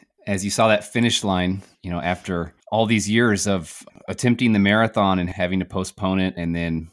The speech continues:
finally being there, being there with your husband, being there in the park at Disney, and then seeing that finish line? I'm sure, I'm sure it was euphoric, huh?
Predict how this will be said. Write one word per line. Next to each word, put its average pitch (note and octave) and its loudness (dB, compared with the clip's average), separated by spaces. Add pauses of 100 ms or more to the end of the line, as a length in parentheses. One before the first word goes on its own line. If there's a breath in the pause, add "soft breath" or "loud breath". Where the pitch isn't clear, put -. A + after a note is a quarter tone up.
(160)
finally G2 2
being F#2+ 2
there, F#2 2
being G2 0
there F#2+ 2
with F#2 -2
your F2 -10
husband, F#2 -2
being F#2+ 0
there F2+ 0
in F#2+ 2
the F2 -2
park F#2+ -2
at D#2 -10
Disney, F2+ -2
and E2+ -6
then E2+ -4
seeing G2+ -4
that F2+ -2
finish F#2+ -4
line? E2 -4
I'm F2+ -4
sure, F2+ -4 (220)
I'm A2 -6
sure A#3 -2
it D#3 0
was G#2 0
euphoric, F2+ -4
huh? E2+ -6